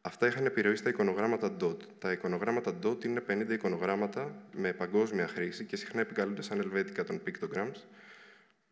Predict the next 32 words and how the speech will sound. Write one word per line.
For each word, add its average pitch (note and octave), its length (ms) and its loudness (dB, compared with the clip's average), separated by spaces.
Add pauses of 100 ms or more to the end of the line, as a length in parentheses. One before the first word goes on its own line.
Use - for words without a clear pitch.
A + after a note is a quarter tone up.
(260)
που A2 220 2
αναπτύχθηκαν G#2+ 560 2
το A2 80 -4
χίλια A#2 180 0
εννιακόσια A2 420 2
εβδομήντα G2 340 4
τέσσερα G2+ 380 0
από G#2 100 -2
το G2+ 60 0
Υπουργείο G2 340 0
Μεταφορών G2 600 0 (100)
των F#2+ 140 -2
Ηνωμένων F#2 340 2
Πολιτειών, F2+ 680 -2 (100)
το - 100 0
οποίο A2 400 2
εφάρμοσε G#2 760 0 (460)
τις G2+ 140 -8
ίδιες A#2 280 0
αρχές G#2+ 640 -4
στις - 240 -18
πινακίδες G#2 420 0
δημόσιας G#2 420 2
σήμανσης G#2 520 0 (140)
που F#2+ 260 -4
στη - 100 -16
συνέχεια A2 300 0
χρησιμοποιήθηκαν G2+ 640 -2
σε - 140 0
όλο G2+ 120 2
τον G2 100 0
κόσμο. F2 400 0